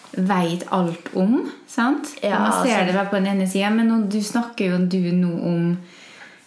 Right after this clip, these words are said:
Speaker 1: eh, erfaringene som da
Speaker 2: Ja, altså, ungen kommer jo ikke til å ha det bra hvis foreldrene
Speaker 1: Mm.
Speaker 2: krangler.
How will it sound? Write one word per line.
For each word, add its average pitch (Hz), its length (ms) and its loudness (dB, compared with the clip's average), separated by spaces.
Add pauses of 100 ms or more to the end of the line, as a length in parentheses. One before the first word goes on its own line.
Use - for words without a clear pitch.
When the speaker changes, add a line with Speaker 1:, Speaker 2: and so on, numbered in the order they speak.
Speaker 1:
eh, 165 880 -2 (300)
erfaringene 165 1080 -2
som 170 680 -2
da 165 380 -2 (720)
Speaker 2:
Ja, 214 160 2
altså, 214 160 2 (100)
ungen 233 500 2
kommer 196 280 0
jo 175 100 0
ikke 190 180 -2
til 185 60 -2
å 180 60 0
ha 180 140 0
det 185 100 -2
bra 185 160 0
hvis 185 180 -6
foreldrene 190 460 0
Speaker 1:
Mm. - 20 0
Speaker 2:
krangler. 180 400 2